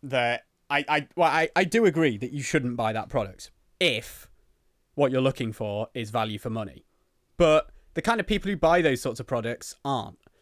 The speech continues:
And I, I actually, I, I know some people have taken issue with him saying, "I misread the room." I, I don't think that's a pro-, I think he did misread the room. I think that is what happened.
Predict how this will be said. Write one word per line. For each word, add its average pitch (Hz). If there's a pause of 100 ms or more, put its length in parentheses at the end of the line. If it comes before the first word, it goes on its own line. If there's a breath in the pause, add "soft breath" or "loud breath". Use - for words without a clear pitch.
(180)
And 139 (520 soft breath)
I, 175
I 185
actually, 190
I, 170
I -
know 180
some 175
people 165
have 135
taken 143
issue 131
with 120
him 117
saying, 117
"I 120
misread 117
the 110
room." 104 (840)
I, 165 (100)
I 165
don't 165
think 135
that's 127
a 110
pro-, 147
I 139
think 156
he 147
did 139
misread 107
the 101
room. 101
I 117
think 131
that 123
is 113
what 110
happened. 107